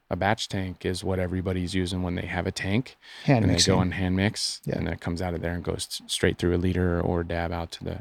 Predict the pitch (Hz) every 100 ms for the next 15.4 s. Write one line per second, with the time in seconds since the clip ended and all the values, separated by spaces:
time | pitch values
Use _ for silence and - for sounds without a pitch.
0 | - - - - 104 135 90 - - -
1 | - _ - - - - - - - -
2 | 147 123 170 135 - - 143 160 - 143
3 | 143 143 131 - 151 156 143 151 151 139
4 | 131 127 123 120 110 135 151 143 131 117
5 | 113 117 _ _ _ _ _ _ _ _
6 | - 185 147 143 - 135 127 120 135 127
7 | - 127 117 104 - - - _ _ -
8 | 143 131 117 117 117 107 - - 107 -
9 | - - 101 - - 120 143 139 - -
10 | 131 123 120 113 117 - 131 117 123 135
11 | 139 131 - 117 113 110 113 110 - 110
12 | - - _ - - - _ - 127 120
13 | 110 135 143 160 139 127 127 135 - _
14 | _ _ - 123 131 - 151 - 143 127
15 | 117 - - -